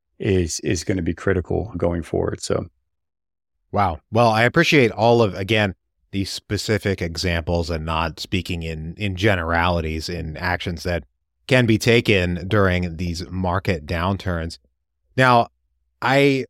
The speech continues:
Speaker 2: I never like painting so negative a picture, right, in general, because in any downside, there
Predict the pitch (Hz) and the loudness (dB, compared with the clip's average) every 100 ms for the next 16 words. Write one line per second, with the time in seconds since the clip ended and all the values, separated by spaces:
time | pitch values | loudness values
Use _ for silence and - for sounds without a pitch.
0 | _ 135 156 214 214 175 147 139 113 110 | _ -2 2 4 6 6 4 2 -6 -10
1 | - 113 120 117 104 101 - - 104 101 | -2 2 2 4 2 0 2 2 4 2
2 | 101 101 90 87 - 95 - 95 90 90 | 4 2 2 -2 -2 -2 0 2 2 2
3 | 90 90 90 92 90 90 87 98 95 92 | 0 0 2 2 2 0 2 2 4 2
4 | 90 87 87 95 90 90 - 123 127 123 | 2 0 -2 2 2 0 0 2 4 2
5 | 101 107 110 107 107 92 90 90 - _ | 2 2 2 2 2 2 2 0 -6 _
6 | _ - 92 98 87 | _ -6 0 0 -2